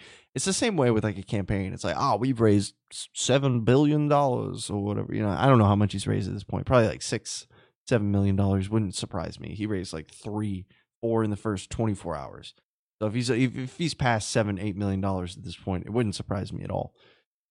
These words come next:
Um, uh, leftists love old white men telling them what to do.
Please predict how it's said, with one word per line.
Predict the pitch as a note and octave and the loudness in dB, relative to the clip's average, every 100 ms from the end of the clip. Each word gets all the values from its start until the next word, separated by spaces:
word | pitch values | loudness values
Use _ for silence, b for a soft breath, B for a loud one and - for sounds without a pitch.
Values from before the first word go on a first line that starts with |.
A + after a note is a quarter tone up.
| - | -2
Um, | G2 G2 G2 F2+ A2+ _ _ _ _ _ _ _ _ _ _ _ _ _ _ _ - | 2 4 2 -2 -8 _ _ _ _ _ _ _ _ _ _ _ _ _ _ _ 2
uh, | A#2+ | 4
leftists | A2 C3 - C#3+ - | 6 4 4 -2 2
love | B2+ B2+ | 6 6
old | A#2 A2+ A2+ | 6 2 2
white | G2+ A2 G#2 | 4 4 4
men | G#2 G#2+ G#2 | 2 2 2
telling | F#2+ G#2 G2+ | 2 2 2
them | G2+ G2 | 0 0
what | F#2+ | -2
to | - | -2
do. | F#2 G2 F2+ | -2 -2 -2